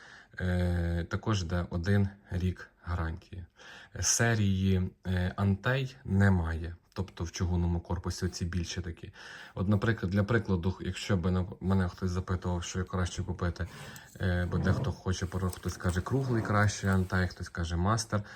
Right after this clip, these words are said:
Я би, якщо антей коштує там в межах чотири з половиною тисячі коштував, не знаю, скільки зараз буде, то краще все-таки, мені здається, купувати ось такий. По тиску,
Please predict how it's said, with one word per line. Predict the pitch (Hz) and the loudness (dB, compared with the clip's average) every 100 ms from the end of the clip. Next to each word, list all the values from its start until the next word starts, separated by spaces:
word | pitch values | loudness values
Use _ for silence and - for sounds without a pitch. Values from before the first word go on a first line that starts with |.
| - - - | -18 -16 -4
Я | 104 107 | 2 2
би, | 92 92 90 87 87 | 4 4 4 2 2
якщо | 85 - 95 | -2 0 2
антей | 92 92 82 | 4 4 2
коштує | - 90 - 85 | 2 -2 -2 -4
там | 87 | 0
в | 90 | 2
межах | 90 85 82 | 4 2 -2
чотири | - 87 85 | -2 -2 -2
з | |
половиною | - 92 139 143 | 0 2 2 2
тисячі | 131 117 - 101 | 2 0 0 -2
коштував, | 104 98 - 95 90 - - | 0 -2 -2 -4 -4 -8 -8
не | |
знаю, | 95 90 | -2 -2
скільки | - - | -2 -4
зараз | 87 90 85 | -2 0 0
буде, | 90 85 - - - - - _ | -2 -2 -6 -14 -18 -20 -20 _
то | 98 92 90 87 | 2 4 4 2
краще | - 113 107 - 90 - - | 2 2 2 -2 -4 -8 -8
все-таки, | - 90 98 92 85 - | -4 -4 -2 -4 -4 -2
мені | 95 92 | 2 2
здається, | 85 85 - | 0 -2 -4
купувати | - 90 87 90 87 80 | -8 -8 -4 -4 -4 -6
ось | - | -6
такий. | - - 85 | -8 -8 -8
По | - 95 | -4 -2
тиску, | - 143 151 - 120 | 2 2 0 0 -2